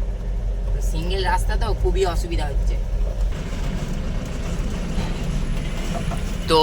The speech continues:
বন্ধুরা, এখানে বেশিরভাগটাই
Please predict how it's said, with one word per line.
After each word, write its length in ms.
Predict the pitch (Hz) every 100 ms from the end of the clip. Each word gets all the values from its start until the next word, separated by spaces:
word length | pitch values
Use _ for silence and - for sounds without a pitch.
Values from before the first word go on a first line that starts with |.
| 156 147
বন্ধুরা, 460 | 160 175 196 185 165 175 - 151
এখানে 460 | 160 - 170 175 190 175 185 196 - - - - - - - - - - - 139
বেশিরভাগটাই 1200 | 147 165 185 185 196 202 180 - - 208 202 214